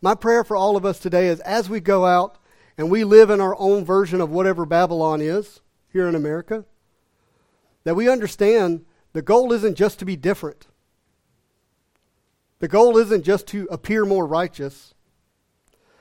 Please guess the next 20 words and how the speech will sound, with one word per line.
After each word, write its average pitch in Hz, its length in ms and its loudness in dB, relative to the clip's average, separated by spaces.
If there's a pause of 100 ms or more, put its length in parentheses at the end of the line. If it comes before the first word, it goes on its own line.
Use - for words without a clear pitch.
(260)
The 156 80 -6
goal 214 280 2
is 208 100 -6
to 202 120 -8
be 190 140 -8
dependent 190 480 -4
on 160 160 -8
Christ 165 360 -4
in 165 80 -6
all 160 180 -4
things 160 300 -8
and 151 120 -6
understand 180 520 -8
that 139 120 -10
he 202 200 -6
is 175 140 -2
working 170 340 -6
out 156 240 -6 (360)
his 214 340 0
plan 170 480 -4